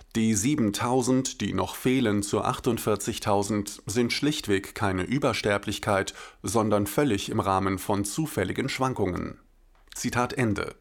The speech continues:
Bereits Mitte Dezember erklärte Kauermann anhand von statistischen Modellen,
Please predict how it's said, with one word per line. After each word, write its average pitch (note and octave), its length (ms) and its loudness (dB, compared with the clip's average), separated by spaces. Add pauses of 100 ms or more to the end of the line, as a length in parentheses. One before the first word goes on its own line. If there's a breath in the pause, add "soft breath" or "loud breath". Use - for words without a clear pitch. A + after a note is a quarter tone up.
(580)
Bereits G2+ 560 2
Mitte C3+ 300 0
Dezember G#2 720 2
erklärte G#2 540 0
Kauermann G#2+ 580 2
anhand A2 380 0
von G#2+ 240 0
statistischen G#2 760 -2
Modellen, G#2+ 560 2